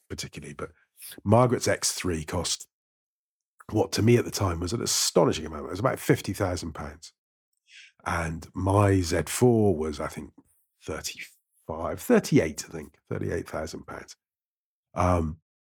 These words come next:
both lovely, lovely machines. And, you know, we were talking, I said to Margaret, I said, "Well, you know, this car,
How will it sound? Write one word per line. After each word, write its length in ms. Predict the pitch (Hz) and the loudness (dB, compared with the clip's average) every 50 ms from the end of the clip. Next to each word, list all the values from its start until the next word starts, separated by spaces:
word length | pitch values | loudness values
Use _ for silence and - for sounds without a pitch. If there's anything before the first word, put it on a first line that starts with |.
| _ _ _ _ _ _ _ _ _ _ _ _ _ _ _ _ _ _ _ _ _ _ _ _ _ - 104 | _ _ _ _ _ _ _ _ _ _ _ _ _ _ _ _ _ _ _ _ _ _ _ _ _ 2 6
both 300 | - 208 151 120 - - | 6 8 8 6 2 4
lovely, 460 | 110 131 110 107 113 98 92 82 - | 4 4 4 4 0 0 0 -2 0
lovely 240 | - 120 110 85 95 | 2 2 2 2 0
machines. 560 | 90 82 - - 78 73 71 71 69 - - - _ - | 0 0 0 0 -2 -2 -10 -10 -10 -12 -12 -12 _ -4
And, 240 | 85 87 80 82 85 | -4 -2 -2 -2 -2
you 60 | 85 | -2
know, 240 | 82 80 76 - - _ _ _ | -2 -2 -4 -6 -8 _ _ _
we 120 | 151 170 175 | 6 6 6
were 80 | 123 | 6
talking, 300 | - - 101 95 - 92 | 4 0 -2 -2 -2 -2
I 60 | 90 | -2
said 140 | 90 - - - | -4 -4 -8 -8
to 80 | 85 | -6
Margaret, 260 | 87 85 82 87 73 | -4 -4 -4 -4 -4
I 40 | 85 | -4
said, 160 | - - 85 | -6 -6 -6
"Well, 220 | 92 87 85 85 82 _ _ _ | -6 -6 -8 -8 -12 _ _ _
you 80 | 92 82 | -8 -8
know, 60 | 78 | -2
this 220 | 78 - - - | 0 2 2 2
car, 420 | - - 98 87 78 78 76 73 | 0 -2 -2 -2 -2 -4 -8 -10